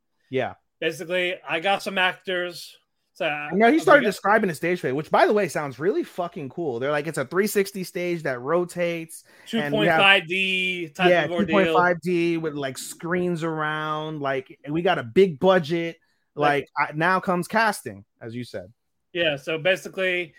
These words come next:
Speaker 2: we got Akane for one, because she's a part of the build that they're re-rented out to.
Speaker 1: Mm-hmm.
Speaker 2: The producer, Masaya,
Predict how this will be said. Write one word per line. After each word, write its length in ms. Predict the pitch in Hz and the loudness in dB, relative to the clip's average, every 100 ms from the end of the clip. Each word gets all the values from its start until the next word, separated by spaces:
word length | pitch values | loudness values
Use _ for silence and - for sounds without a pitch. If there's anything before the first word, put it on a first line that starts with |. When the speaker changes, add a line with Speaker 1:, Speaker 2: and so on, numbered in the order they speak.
| _ _ | _ _
Speaker 2:
we 120 | 151 156 | -10 -4
got 380 | 170 170 185 175 | 0 0 -2 -6
Akane 440 | 160 196 202 202 | -2 2 4 2
for 140 | 196 185 | 0 0
one, 400 | 175 175 170 165 | 2 2 0 -6
because 320 | 147 156 151 | -10 -8 -8
she's 140 | 147 | -10
a 40 | 139 | -12
part 260 | 156 156 | -6 -6
of 60 | 151 | -4
the 220 | 139 139 139 | -6 -6 -2
build 220 | 160 147 | -4 -2
that 260 | 156 143 | -6 -6
they're 120 | 139 135 | -8 -10
re-rented 600 | 139 135 131 135 139 151 | -10 -10 -10 -14 -10 -8
out 180 | 151 147 | -8 -8
to. 340 | 156 147 147 143 _ 135 | -8 -6 -8 -12 _ -16
Speaker 1:
Mm-hmm. 100 | 135 _ _ | -16 _ _
Speaker 2:
The 160 | 165 160 | -6 -4
producer, 480 | 160 170 160 170 233 _ | -2 -4 -4 -10 -12 _
Masaya, 420 | 170 - 185 175 | -8 0 4 4